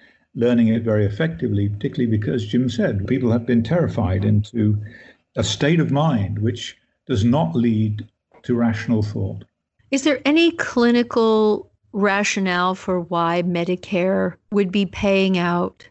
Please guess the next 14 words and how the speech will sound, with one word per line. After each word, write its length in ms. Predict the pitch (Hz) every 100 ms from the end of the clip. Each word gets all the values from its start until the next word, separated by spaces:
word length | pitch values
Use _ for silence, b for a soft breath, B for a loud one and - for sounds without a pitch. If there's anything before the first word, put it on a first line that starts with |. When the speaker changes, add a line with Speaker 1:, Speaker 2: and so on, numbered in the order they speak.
| _
Speaker 2:
settlements 1000 | - - 233 240 226 233 247 247 - - _
for 340 | - - 190
death? 600 | 185 165 175 196 - - _
So 680 | - - 196 185 180 180 - _ _ _ _ _ _ -
thirteen 520 | 226 220 - 233 220
thousand 420 | 214 190 190 185
dollars 500 | 180 170 175 175 175
for 140 | - -
every 240 | 185 180 180
death 200 | 180 170
certificate 840 | - 175 190 175 175 - 170 -
that 300 | 170 - -
says 300 | - 180 170
covid, 680 | - 208 202 185 175 165